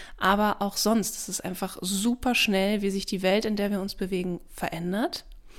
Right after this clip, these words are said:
und wie wir uns selber auch verändern. In der Auseinandersetzung damit, wie wir uns selber kennenlernen und so weiter. Das heißt also, du und auch dein Business ist zu komplex, um das auf eine simple Formel runterzubrechen und zu sagen, so ist es richtig und so ist es falsch.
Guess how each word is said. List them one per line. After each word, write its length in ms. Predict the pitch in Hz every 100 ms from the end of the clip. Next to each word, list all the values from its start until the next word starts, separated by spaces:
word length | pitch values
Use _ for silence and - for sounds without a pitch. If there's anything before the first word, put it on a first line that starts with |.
| - - - -
und 200 | 208 214
wie 80 |
wir 140 | 202 202
uns 180 | 208 -
selber 380 | 196 196 185
auch 160 | 160 -
verändern. 580 | - - 151 147 131 190 - - - - -
In 140 | 190
der 120 | -
Auseinandersetzung 840 | 175 185 202 240 220 208 - 208 196
damit, 400 | 196 190 190 185
wie 80 |
wir 100 | 180
uns 160 | 175 175
selber 260 | 175 175 180
kennenlernen 720 | - 214 208 202 190 190 185
und 240 | - 180
so 160 | - 180
weiter. 380 | 143 - 175 - - - - - - -
Das 160 | 190
heißt 240 | 233 226 -
also, 180 | 220 208
du 260 | 247 294
und 200 | 247 240
auch 220 | 240 - - - -
dein 240 | 220 220
Business 420 | 220 269 226 185 -
ist 260 | 190 -
zu 180 | - 294
komplex, 600 | 294 226 - 220 180 -
um 120 | 185
das 120 | 180
auf 180 | - 202
eine 80 | 208
simple 300 | 220 226 202
Formel 300 | - 220 214
runterzubrechen 760 | 208 196 190 196 - 196 -
und 160 | 185 185
zu 140 | -
sagen, 260 | 185 185 185
so 160 | 170 190
ist 140 | 175
es 160 | - 214
richtig 320 | 208 175 175
und 80 | 180
so 100 | 170
ist 120 | -
es 100 | -
falsch. 440 | - 73 - -